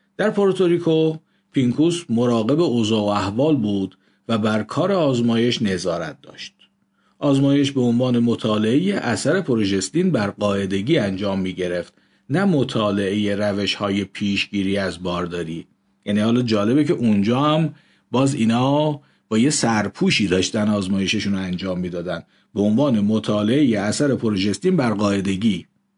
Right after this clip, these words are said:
جالبه که بعداً وقتی اصلاً دارو هم تولید می‌شه،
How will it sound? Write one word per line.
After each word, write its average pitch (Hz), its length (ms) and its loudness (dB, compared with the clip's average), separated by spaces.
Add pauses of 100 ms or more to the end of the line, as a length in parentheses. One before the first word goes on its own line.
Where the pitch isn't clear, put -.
(920)
جالبه 156 360 2
که 185 100 0
بعداً 135 440 2
وقتی 135 280 0
اصلاً 120 360 2
دارو 123 360 4
هم 131 140 0
تولید 117 460 2
می‌شه، 143 800 2